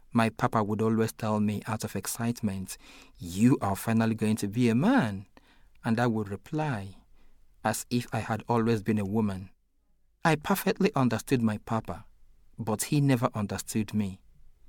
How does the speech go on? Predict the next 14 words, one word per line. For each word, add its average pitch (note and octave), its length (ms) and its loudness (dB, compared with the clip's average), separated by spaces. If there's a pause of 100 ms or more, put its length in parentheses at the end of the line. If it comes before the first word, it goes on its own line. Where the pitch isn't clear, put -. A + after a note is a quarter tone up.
(280)
He - 140 -2
spoke G#3 360 0
to A#2+ 100 2
me B2+ 140 4
in A2+ 200 0
a G#2+ 80 0
very F3 400 0
plain D3 380 0
language, G2+ 640 -2 (640)
but A2+ 220 2
I A2+ 120 -2
would G#2+ 240 -4
always A#2+ 520 2
reply A2 400 -4